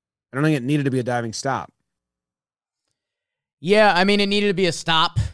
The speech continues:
Speaker 2: I, like,
Speaker 1: Yeah.
Speaker 2: I don't, I don't
Speaker 1: I mean,
Speaker 2: think it was a double
Speaker 1: he
Speaker 2: play ball, but it, it needed to be stopped.
Speaker 1: It was un-, it, he dove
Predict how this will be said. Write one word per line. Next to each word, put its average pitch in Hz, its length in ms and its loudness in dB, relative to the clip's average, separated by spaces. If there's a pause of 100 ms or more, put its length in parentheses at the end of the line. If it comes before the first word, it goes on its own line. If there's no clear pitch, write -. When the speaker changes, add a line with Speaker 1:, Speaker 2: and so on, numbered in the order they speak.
(140)
Speaker 2:
I, 139 160 -4
like, 131 100 -10 (120)
Speaker 1:
Yeah. 143 440 2
Speaker 2:
I 131 40 -8
don't, 131 160 -10
I 143 100 -2
don't 156 80 -2
Speaker 1:
I 180 40 2
mean, 185 80 4
Speaker 2:
think 175 60 2
it 160 40 -2
was 139 100 -8
a 143 60 -8
double 143 160 -2
Speaker 1:
he 160 120 4
Speaker 2:
play 147 340 -4
ball, 113 320 -10
but 117 160 -12
it, 123 160 -8
it 123 160 -12
needed 143 160 -8
to 135 60 -10
be 131 120 -8
stopped. - 600 -14 (420)
Speaker 1:
It 135 40 -4
was 139 180 2
un-, 143 240 -2
it, 135 120 -8 (580)
he 131 100 -10
dove 151 440 2